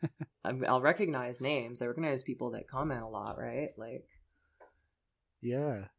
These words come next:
Speaker 2: but, uh,
Speaker 1: Totally. I, uh, I also remember, um, I ordered a patch from you
Speaker 2: Yes.
Speaker 1: from your, uh, Etsy.
Speaker 2: Yeah.
Speaker 1: <laughs>
Speaker 2: That was
Speaker 1: And, uh, so <laughs> I think I told you about this, right? Where,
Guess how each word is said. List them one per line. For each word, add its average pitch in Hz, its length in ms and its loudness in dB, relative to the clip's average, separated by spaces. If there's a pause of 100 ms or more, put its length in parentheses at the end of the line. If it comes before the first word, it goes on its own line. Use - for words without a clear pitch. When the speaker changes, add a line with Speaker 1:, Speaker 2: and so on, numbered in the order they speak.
(240)
Speaker 2:
but, 131 240 2
uh, 123 240 -2 (160)
Speaker 1:
Totally. 143 340 4 (480)
I, 170 380 0
uh, 165 360 2
I 160 140 6
also 175 320 8
remember, 165 500 12
um, 135 300 10
I 135 100 6
ordered 160 280 12
a - 40 6
patch 147 360 6
from 139 160 6
you 123 280 6
Speaker 2:
Yes. 226 280 8
Speaker 1:
from - 40 6 (140)
your, 127 320 -2
uh, 113 300 -10 (100)
Etsy. 104 400 0
Speaker 2:
Yeah. 175 160 2 (320)
Speaker 1:
<laughs> 151 140 4
Speaker 2:
That 220 200 12
was 202 300 10 (180)
Speaker 1:
And, 160 340 6
uh, 147 280 6 (220)
so 151 360 4 (260)
<laughs> - 920 -6
I 175 120 6
think 220 160 8
I 202 40 10
told 180 200 8
you 151 80 8
about 135 120 6
this, 127 240 4
right? 147 200 -2
Where, 143 180 -4